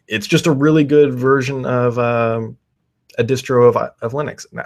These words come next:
And actually, I got my start playing around with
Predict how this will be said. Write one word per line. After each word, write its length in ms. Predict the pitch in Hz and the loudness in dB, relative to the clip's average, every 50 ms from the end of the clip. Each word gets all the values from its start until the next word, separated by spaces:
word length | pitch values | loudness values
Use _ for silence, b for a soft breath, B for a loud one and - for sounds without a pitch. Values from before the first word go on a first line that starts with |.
| - _ _ - | -14 _ _ -8
And 280 | - 98 95 92 92 - - | -6 -4 -4 -4 -6 -6 -6
actually, 440 | 104 107 107 - - 110 104 101 - - | -6 -6 -4 -6 -6 -6 -6 -6 -4 -2
I 160 | 104 107 110 | -2 0 0
got 220 | 113 113 107 - | 0 -2 -2 -2
my 160 | 107 104 101 | -6 -6 -6
start 520 | 101 101 - - - 139 139 135 - _ _ _ _ _ | -8 -8 -6 -2 -2 0 0 -2 -6 _ _ _ _ _
playing 240 | - 98 95 92 | -10 -8 -8 -6
around 360 | 90 92 90 92 92 90 87 87 | -8 -8 -8 -8 -8 -10 -10 -12
with 220 | 90 90 - _ | -12 -14 -16 _